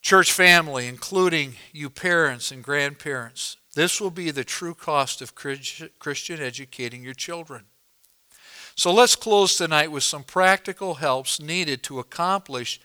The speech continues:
our calling of Christian educating our young people.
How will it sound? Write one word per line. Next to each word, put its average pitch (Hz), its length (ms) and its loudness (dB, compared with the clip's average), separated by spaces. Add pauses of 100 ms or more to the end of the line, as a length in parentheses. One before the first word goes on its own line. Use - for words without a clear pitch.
(140)
our 156 280 4
calling 143 580 -6 (240)
of 131 200 -8
Christian 180 500 -8
educating 127 840 -8
our 120 160 -8
young 113 280 -10
people. - 440 -16